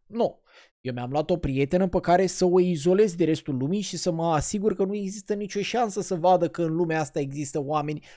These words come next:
care se pot comporta mult mai ok cu ea decât mă comport eu. Și atunci, evident că n-are voie,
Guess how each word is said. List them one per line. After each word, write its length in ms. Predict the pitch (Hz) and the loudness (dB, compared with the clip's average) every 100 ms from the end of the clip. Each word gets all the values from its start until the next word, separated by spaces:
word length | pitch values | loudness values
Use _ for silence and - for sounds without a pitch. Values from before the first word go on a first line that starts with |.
| - | -6
care 200 | 151 143 | -4 -2
se 180 | 139 135 | -4 -6
pot 220 | 151 139 | -6 -6
comporta 540 | 135 135 143 131 143 | -8 -8 -8 -2 0
mult 260 | 143 147 139 | 0 -2 -2
mai 160 | 135 135 | 0 0
ok 220 | 139 135 | -2 -6
cu 120 | - | -4
ea 80 | 131 | -4
decât 240 | 117 117 131 | -4 -6 -8
mă 120 | 123 | -8
comport 500 | - 127 127 127 - | -8 -8 -8 -8 -10
eu. 200 | 113 - _ _ _ _ - | -14 -14 _ _ _ _ -6
Și 80 | 135 | -4
atunci, 420 | - 185 247 220 | -2 -2 0 0
evident 380 | 226 240 269 214 | 0 2 0 0
că 120 | 220 | 0
n-are 220 | 214 202 | 2 2
voie, 600 | 147 135 190 165 127 139 | 0 -2 0 0 -2 -6